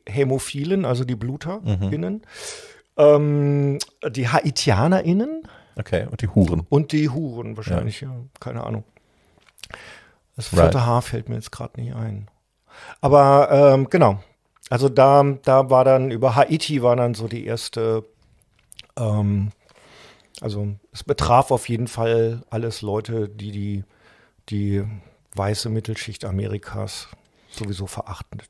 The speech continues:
Speaker 2: Das, ja, that. Genau. Und, ähm,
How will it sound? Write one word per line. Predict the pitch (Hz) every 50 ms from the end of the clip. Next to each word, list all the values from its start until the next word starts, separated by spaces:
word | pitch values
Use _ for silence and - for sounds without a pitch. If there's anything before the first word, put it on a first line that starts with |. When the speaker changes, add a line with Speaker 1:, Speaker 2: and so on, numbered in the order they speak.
| -
Speaker 2:
Das, | - - - - - - -
ja, | 82 80 80 - - - - _ _ _ _ _ _ _ _ _ _ _
that. | - - - - - - - _ _ _ _ - - - - - - - - _ _ _
Genau. | - 85 78 76 78 76 - - - - - - _ -
Und, | 104 104 104 98 - - -
ähm, | 101 101 98 95 95 92